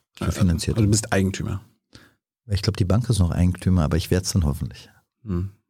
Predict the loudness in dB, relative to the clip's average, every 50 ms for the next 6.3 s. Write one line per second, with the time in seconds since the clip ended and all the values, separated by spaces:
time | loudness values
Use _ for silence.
0 | _ _ -6 -2 -2 0 0 0 0 0 2 2 2 2 0 0 0 0 2 2
1 | 2 2 2 2 0 0 0 -2 -2 -2 -2 -2 -2 -2 -4 -4 -6 -8 -8 -10
2 | -14 -18 -12 -10 -10 -8 -6 -4 -4 -4 -4 -6 -8 -8 -10 -12 -8 -4 -2 0
3 | 0 0 0 0 0 0 0 -2 -2 0 2 2 2 0 -2 -6 -12 _ _ _
4 | _ _ _ _ _ _ _ _ _ _ _ -12 -4 0 0 2 2 0 -2 -4
5 | -6 -8 -12 -18 -6 -2 0 0 2 2 0 0 0 -2 -2 -2 -4 -2 0 2
6 | 2 4 2 2 0